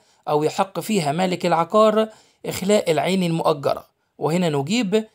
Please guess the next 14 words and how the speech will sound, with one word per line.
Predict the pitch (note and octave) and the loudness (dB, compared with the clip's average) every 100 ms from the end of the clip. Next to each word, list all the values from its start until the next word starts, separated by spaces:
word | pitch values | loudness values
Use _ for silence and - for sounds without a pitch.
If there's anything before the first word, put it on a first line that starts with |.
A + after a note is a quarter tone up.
| _ _ | _ _
إن | D#3+ D3+ | -6 -2
هناك | C#3 D#3 G#3+ A3 G#3+ | 0 2 0 2 0
خمسة | - F3+ F#3+ E3+ D#3+ | 2 -2 0 -2 -2
حالات | - D#3 F#3 G3 G3 | -2 2 4 4 2
رئيسية | C#3+ E3 G3 - D3 - - _ _ _ | 0 0 0 -2 -4 -12 -20 _ _ _
يحق | C#3 - E3+ D3+ | -6 -6 -8 -10
فيها | C#3 F3+ D#3 | -4 0 0
للمالك | D3+ D#3 G3 A3+ A3+ A3 _ _ _ | 0 0 0 0 -2 -4 _ _ _
فسخ | - G3+ - C#3+ | -2 0 0 0
عقد | D3+ E3 | 0 0
الإيجار، | D3 C#3 C#3+ F#3+ A3+ A#3 | -4 -4 0 4 4 0
سواء | - D#3+ E3 C3+ | -4 0 2 0
الإيجار | C#3 D3 F3 F#3+ | -4 0 2 2
القديم | F3 F3+ F#3+ A3+ G#3+ | 0 0 2 2 2